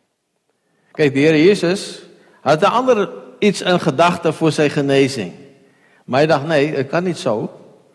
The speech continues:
Je kan niet zomaar voor mij, eh, iets zeggen en dan ben ik gezond. Nee, nee, nee.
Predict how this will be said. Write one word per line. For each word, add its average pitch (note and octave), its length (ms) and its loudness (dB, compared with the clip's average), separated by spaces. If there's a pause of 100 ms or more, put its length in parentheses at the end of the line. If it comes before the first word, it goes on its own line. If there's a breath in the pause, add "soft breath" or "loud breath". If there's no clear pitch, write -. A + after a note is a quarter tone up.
(140)
Je B2+ 80 -10
kan G3 100 0
niet F#3+ 120 0
zomaar E3 360 0
voor D3+ 160 -6
mij, B2 220 -2 (160)
eh, A#2 200 -4 (800 soft breath)
iets C3 180 -4
zeggen D#3 320 0
en B2 100 -4
dan C3 160 0
ben C#3+ 100 2
ik - 100 -4
gezond. D3+ 440 -4
Nee, D3+ 140 -2
nee, A2+ 140 -4
nee. G#2 180 -12